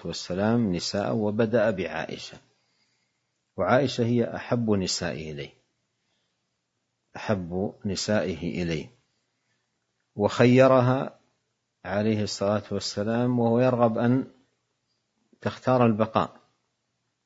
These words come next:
فكان يقول عليه الصلاة والسلام: "يا عائشة، إني أريد أن أعرض عليك أمراً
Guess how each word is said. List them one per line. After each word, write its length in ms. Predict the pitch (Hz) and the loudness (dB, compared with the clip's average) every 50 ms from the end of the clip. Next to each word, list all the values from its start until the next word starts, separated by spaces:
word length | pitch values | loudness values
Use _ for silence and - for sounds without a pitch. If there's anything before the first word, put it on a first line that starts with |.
| _ _ _ _ _ _ _ _ _ _ _ _ _ _ _ _ - | _ _ _ _ _ _ _ _ _ _ _ _ _ _ _ _ -10
فكان 300 | 104 - - 117 117 117 | -6 0 2 4 6 6
يقول 420 | 113 104 104 - 123 120 110 104 | 4 4 2 2 2 4 4 4
عليه 340 | 85 87 95 104 101 92 90 | 4 2 2 0 0 0 -2
الصلاة 400 | 82 - - 95 95 101 95 - - | -4 -4 -2 0 2 2 2 0 -2
والسلام: 480 | 87 82 - - 95 98 98 90 90 | -6 -6 -6 -4 -2 -2 0 0 2
"يا 120 | 95 98 95 | 2 0 0
عائشة، 580 | 80 80 85 80 69 80 - - - 82 76 - _ _ _ - - | 0 -2 -4 -6 -6 -8 -10 -12 -14 -14 -16 -16 _ _ _ -4 0
إني 440 | 117 113 104 92 82 73 67 - _ _ _ _ _ _ - | 2 2 4 2 0 -4 -6 -10 _ _ _ _ _ _ -6
أريد 400 | 98 98 98 107 110 104 90 73 78 76 73 - _ - - | -4 -2 2 2 2 2 0 -2 -6 -10 -10 -12 _ -14 -10
أن 220 | 95 92 92 92 - - | -8 -6 -6 -6 -4 -2
أعرض 440 | 123 110 92 90 85 82 78 69 71 | 0 0 2 0 -2 -4 -6 -8 -8
عليك 600 | 73 67 57 82 90 90 104 113 110 107 - 110 | -10 -10 -8 -8 -4 -2 0 0 0 0 -2 -4
أمراً 500 | - 98 104 92 85 80 92 101 117 | -2 0 0 0 0 0 0 0 -2